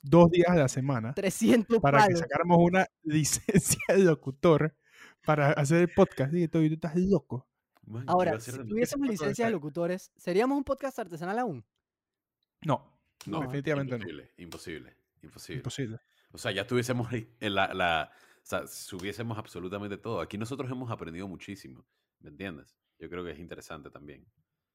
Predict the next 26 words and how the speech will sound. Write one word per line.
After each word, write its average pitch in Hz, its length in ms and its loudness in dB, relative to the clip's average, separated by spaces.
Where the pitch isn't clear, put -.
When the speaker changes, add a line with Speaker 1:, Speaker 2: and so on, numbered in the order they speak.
Speaker 1:
Claro, 123 320 0
Speaker 3:
Em, 78 260 -14
Speaker 1:
claro 117 240 -4
que 110 100 -6
sí. 143 200 -8
Speaker 2:
Totalmente. 131 640 -12
Speaker 3:
No, 87 140 -12
no, 85 160 -10
no, 69 300 -18
imposible 87 480 -12
que 87 80 -10
se, 80 260 -10
sea, 90 400 -6
los 110 200 -6
tres 143 200 -4
somos 156 220 -6
locutores 139 540 -4
y 120 120 -4
estamos 127 300 -8
haciendo 131 200 -10
un 131 40 -12
programa 123 320 -10
de 127 60 -8
radio, 117 300 -10
eso - 140 -16
no, 107 200 -12